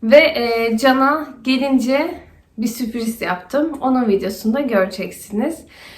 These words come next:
E, şöyle söylemek istiyorum ki biliyorsunuz bundan birkaç ay önce sadece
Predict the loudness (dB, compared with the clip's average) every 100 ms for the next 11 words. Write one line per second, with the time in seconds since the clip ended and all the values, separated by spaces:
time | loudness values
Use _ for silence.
0 | -20 -8 0 0 0 -2 -6 -4 -2 -2
1 | -4 -2 0 0 0 -2 -6 -4 -2 0
2 | 2 0 -2 -6 -6 -10 -8 -2 0 0
3 | 2 0 -2 -2 -2 -2 -2 -2 -2 -2
4 | -2 -2 -4 -2 0 0 -2 -4 -6